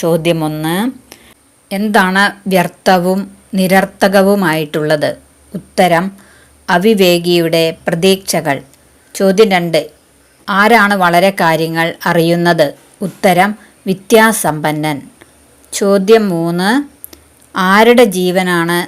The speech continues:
നിലനിൽക്കുന്നത്? ഉത്തരം, ദൈവഭക്തൻ്റെ. ചോദ്യം നാല്, ഡാഷ് പങ്കിലമാണ്? ഉത്തരം, അന്യായ സമ്പത്തിൽ നിന്നുള്ള ബലി. ചോ-,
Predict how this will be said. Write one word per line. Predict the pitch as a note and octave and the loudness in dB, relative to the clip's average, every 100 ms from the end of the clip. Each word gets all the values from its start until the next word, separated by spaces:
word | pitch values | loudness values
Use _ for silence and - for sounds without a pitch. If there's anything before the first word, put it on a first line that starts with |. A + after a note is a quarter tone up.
| - | -4
നിലനിൽക്കുന്നത്? | F#3 F#3 G3 F3 E3+ E3+ E3 D#3+ D#3 - _ - - | -2 0 0 -2 -4 -4 -2 2 0 0 _ -12 -12
ഉത്തരം, | - F3+ E3 E3+ F#3+ G#3+ - _ - | -6 -2 2 2 0 -10 -20 _ -14
ദൈവഭക്തൻ്റെ. | E3+ F3 F#3 G3+ E3+ D3 - E3 D3 D3 D3 - _ _ _ _ _ _ - - | -2 2 4 4 2 -4 -4 -4 -2 2 2 0 _ _ _ _ _ _ -20 -4
ചോദ്യം | G3 G3 G3+ G3 E3+ | 0 2 2 0 -2
നാല്, | D3+ D3+ D#3 F3+ B3 B3 _ _ - _ _ F3 | -4 -2 -2 -2 -4 -10 _ _ -20 _ _ 0
ഡാഷ് | F3+ F#3 G3+ G#3+ - - - _ - | 2 4 4 4 0 -8 -14 _ -4
പങ്കിലമാണ്? | F3 F3+ G3 F#3+ E3+ D3+ D3+ E3+ D3+ - - | -2 0 2 2 0 -2 -2 -2 -4 -8 -10
ഉത്തരം, | F3 - F3 E3 F#3 A#3 - _ _ _ _ - _ _ - | -10 -2 0 2 2 -2 -8 _ _ _ _ -20 _ _ -4
അന്യായ | F3+ F#3+ G#3 G#3+ A3+ A#3 | 0 2 4 4 4 0
സമ്പത്തിൽ | F#3 E3+ E3+ F#3+ F3+ | -4 -2 -2 0 -2
നിന്നുള്ള | F3+ F3 E3+ E3+ E3 E3+ E3+ | -2 -2 0 2 0 0 2
ബലി. | D#3+ E3+ D#3+ - _ _ _ _ _ _ _ - | 2 2 -4 -10 _ _ _ _ _ _ _ -4
ചോ-, | F3 F3 | 2 2